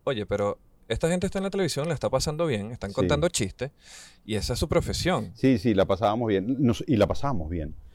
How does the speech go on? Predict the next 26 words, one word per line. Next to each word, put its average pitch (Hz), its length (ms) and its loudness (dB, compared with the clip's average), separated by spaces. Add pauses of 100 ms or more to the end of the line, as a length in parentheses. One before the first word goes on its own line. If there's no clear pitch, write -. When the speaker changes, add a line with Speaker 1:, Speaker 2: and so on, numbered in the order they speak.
(160)
Speaker 2:
Emilio 104 260 2
y 113 40 0
yo 113 120 2
subimos 98 600 -4
al 95 80 -2
escenario 92 300 0
y 104 40 -2
la 98 60 4
pasamos 90 340 -4
bien. 95 340 -2
De-, - 80 -8 (360)
eh, - 160 -2
este, 123 260 -2
esto, - 220 -6
esto 143 240 0
es - 120 -2
una 120 200 -2
cosa, 117 400 -2
yo 101 460 2 (200)
no 104 640 -2
ceso 120 320 0
de 107 100 6
dar 92 240 6
gracias 98 500 2
al 87 140 -2
Señor 85 460 -2